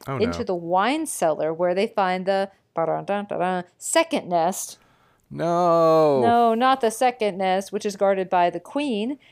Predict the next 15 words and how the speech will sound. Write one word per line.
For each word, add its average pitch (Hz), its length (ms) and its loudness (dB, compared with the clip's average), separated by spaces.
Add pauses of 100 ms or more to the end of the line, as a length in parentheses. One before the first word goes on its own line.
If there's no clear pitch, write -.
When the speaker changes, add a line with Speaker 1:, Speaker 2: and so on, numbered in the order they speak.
(200)
Speaker 2:
and 196 160 0
the 196 60 -2
main 202 340 -2
Soldier 196 300 -2
Boy 180 240 0
General 170 380 -4
Spider. 98 440 -6 (360)
Um, 160 680 0 (240)
so 214 480 4
Speaker 1:
I 233 120 6
Speaker 2:
the 214 100 0
Speaker 1:
can't 262 200 6
Speaker 2:
Queen 214 100 6
Speaker 1:
handle 190 440 8
these, 156 320 2